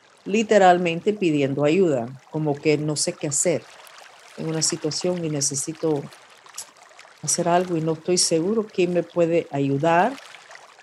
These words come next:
Lo que recibo es que las personas cerca de ti están mucho más dispuestos a discutir el tema y darte unas salidas, mucho más dispuestos de lo que tú te imaginas.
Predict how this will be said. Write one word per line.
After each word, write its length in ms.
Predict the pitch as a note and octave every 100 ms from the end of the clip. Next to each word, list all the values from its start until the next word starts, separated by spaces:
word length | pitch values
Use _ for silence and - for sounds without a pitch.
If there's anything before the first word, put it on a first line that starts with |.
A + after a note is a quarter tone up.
| _ - - - - - - - - - - - - -
Lo 280 | A3+ G3 G3+
que 100 | G#3
recibo 380 | G3 F#3+ B3+ C4+
es 60 |
que 80 | C4
las 140 | G#3+ G#3
personas 440 | F#3 - A3 G#3+
cerca 260 | A3 G3+ G3+
de 100 | F#3+
ti 120 | G#3+
están 260 | G#3+ F#3 F#3+
mucho 280 | A3 A3+ G#3
más 200 | G3 F#3+
dispuestos 680 | F#3+ - F#3 F#3 - E3+ -
a 80 | D#3+
discutir 540 | D#3+ D#3+ E3+ D3+ F#3+
el 180 | F#3 E3
tema 460 | F3 F3 F#3+ B3+ F4 _ - - - - -
y 140 | E3+
darte 880 | D#3+ D#3 E3 - F3 E3 D3+ D3 D#3 -
unas 260 | F3 F#3 F#3
salidas, 1040 | - - D#3+ D#3 D#3+ G3 B3 D4+ - - - - - - - - -
mucho 240 | G3+ A3+
más 240 | G3 F#3+ F3+ - - _
dispuestos 480 | E3 - F#3 F#3+ F#3
de 100 | E3+
lo 100 | D3+
que 80 | C#3+
tú 140 | D3+
te 100 | D3+
imaginas. 680 | D#3 C#3+ C#3+ C3+ A#2 -